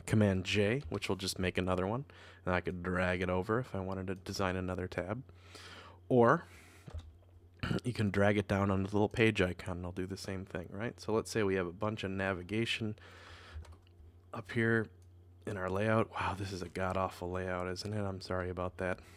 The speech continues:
We should have probably designed something worth looking at, but oh well. I can grab all three of these, shift click, and put them in a folder called navigation. Navigation.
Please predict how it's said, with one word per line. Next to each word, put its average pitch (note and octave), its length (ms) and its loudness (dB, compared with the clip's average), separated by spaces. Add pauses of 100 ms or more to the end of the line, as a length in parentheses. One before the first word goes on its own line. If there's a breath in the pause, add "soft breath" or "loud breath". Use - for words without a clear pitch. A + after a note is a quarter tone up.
(120)
We A2 80 -2
should G#2 140 2
have F#2+ 80 4
probably F#2+ 320 4
designed F#2 480 -2
something F#2 360 4
worth G2 220 12
looking G2 400 10
at, G2 200 0
but A2 140 6
oh A2 120 8
well. F#2 260 4 (380 loud breath)
I G2 100 8
can G2 180 2
grab F#2+ 280 4
all G#2 160 8
three G2+ 320 4
of F#2+ 80 6
these, B2 380 4
shift - 320 6
click, - 240 4
and F#2 140 0
put - 180 -2
them A2 200 4
in G#2+ 80 4
a G2 40 4
folder F2 360 -2
called - 400 -10 (480 loud breath)
navigation. F#2+ 880 0 (1700 loud breath)
Navigation. G2 1080 -4